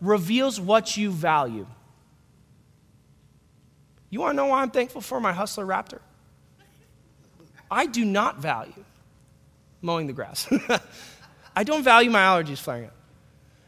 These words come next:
You wanna ask me, "What are you thankful for about Shelby?" If I told you that answer, it would reveal what I value about my wife. If I asked you, "Hey, what are you thankful for right now?" Now, you wouldn't say this now, but maybe two, three weeks ago, you said, "Man, I'm thankful for this nice weather,"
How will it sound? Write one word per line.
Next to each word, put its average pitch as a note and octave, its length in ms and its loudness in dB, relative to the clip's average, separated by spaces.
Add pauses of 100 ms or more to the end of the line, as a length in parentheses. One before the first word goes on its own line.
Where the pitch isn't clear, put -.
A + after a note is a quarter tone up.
(680)
You C4 120 2
wanna D#4 140 10
ask C#4 260 8
me, C4 160 4
"What D#4+ 260 0
are F4+ 40 6
you D#4+ 80 4
thankful B3+ 280 2
for B3 180 4
about G#3+ 220 6
Shelby?" E3+ 460 0
If G3 120 -2
I B3+ 100 8
told D#4+ 340 0
you D#4+ 80 2
that A3+ 200 8
answer, G#3+ 560 0 (300)
it B3 80 0
would C4 160 2
reveal A#3 540 4
what A#3+ 160 6
I G3+ 100 6
value G3+ 540 6
about F3+ 280 4
my E3 160 -2
wife. C#3 380 -4 (1400)
If - 80 -10
I C4+ 80 8
asked D4+ 140 4
you, C#4+ 80 2
"Hey, D4+ 120 4
what D#4 140 2
are G#4+ 60 0
you F#4 100 2
thankful A3+ 400 0
for G3 240 0
right F3 240 2
now?" B2+ 220 -10 (1300)
Now, G#3 60 -2
you A#3+ 100 0
wouldn't C4 180 2
say A#3 140 4
this G3+ 220 0
now, A3 240 4
but G3 140 -4
maybe A3+ 200 0
two, A3 280 -6
three G#3 160 -6
weeks G3+ 240 -2
ago, F#3+ 100 -2
you E3 140 0
said, E3 240 -6
"Man, A3+ 180 -6
I'm G#3+ 80 -6
thankful A3+ 380 -10
for F#3+ 180 -8
this D3 180 -8
nice F3 360 -10
weather," C3 400 -8